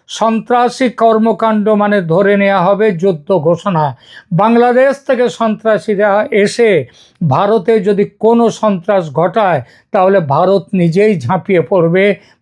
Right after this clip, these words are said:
বাংলাদেশের ওপর, পাকিস্তানের ওপরে নির্ভর, পাকিস্তান আক্রমণ করলো কি করলো না সে বিষয়ে নির্ভর করবে না।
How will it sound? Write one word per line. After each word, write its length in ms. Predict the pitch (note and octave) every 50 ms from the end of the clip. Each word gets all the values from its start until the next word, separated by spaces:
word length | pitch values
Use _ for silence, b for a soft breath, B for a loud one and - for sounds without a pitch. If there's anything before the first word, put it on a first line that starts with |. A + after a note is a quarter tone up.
| _
বাংলাদেশের 800 | E3 D3+ F#3+ G3 F#3 F3 E3+ F3 E3 D#3+ E3+ D#3+ - - G#3 E3+
ওপর, 500 | E3 D#3 C#3 - G#3 G#3+ G#3+ A3 A3 E3+ b b b b _ _
পাকিস্তানের 640 | G3 E3+ D3+ F3+ E3+ E3+ _ - F#3 F3 F3 E3+
ওপরে 320 | E3 D#3 E3 - F3+ F3 F3+
নির্ভর, 500 | E3 D#3 D#3+ D#3 C#3 D3 F3 F3+ F3 E3+ - b b b b b
পাকিস্তান 500 | - F3 D#3+ D3 F#3+ E3+ - - F#3+ F3+
আক্রমণ 400 | E3 D3+ - - F3+ E3+ E3+ E3
করলো 380 | E3 - F#3 F#3+ G3 G#3 A3 G#3
কি 160 | - F#3 E3+
করলো 340 | E3+ F3+ F3 D#3+ E3 F#3+ G3
না 180 | G3+ A#3 B3
সে 160 | - - - G3+
বিষয়ে 360 | E3 D#3 B2+ - G#3 G#3 G3
নির্ভর 420 | F#3 E3 D#3+ D#3+ C#3+ E3+ G#3 G#3+
করবে 460 | - - A3 G3+ F3 E3+ F#3 G#3+ G#3
না। 500 | F#3+ F#3+ G3 A3 A#3+ A#3+ G#3+ D3+ A#2 G#2+